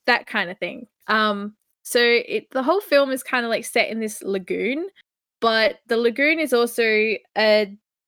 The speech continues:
basically deep sea expedition because it is, there is so much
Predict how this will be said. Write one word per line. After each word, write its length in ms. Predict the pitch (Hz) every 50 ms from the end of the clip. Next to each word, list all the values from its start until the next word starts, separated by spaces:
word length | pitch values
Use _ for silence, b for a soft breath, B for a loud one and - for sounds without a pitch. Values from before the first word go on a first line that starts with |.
| _ _ _ _ _ _ - 208
basically 540 | 202 247 262 285 - 320 262 - 269 262
deep 240 | 240 214 247 233 226
sea 200 | - - 233 214
expedition 640 | 196 196 - - - 180 190 190 - - 185 175 -
because 320 | 190 196 190 - - 208 196
it 100 | 202 196
is, 240 | 196 202 208 - - -
there 160 | 220 202 190
is 100 | 165 208 -
so 180 | - 330 349 370
much 320 | 330 311 247 - - -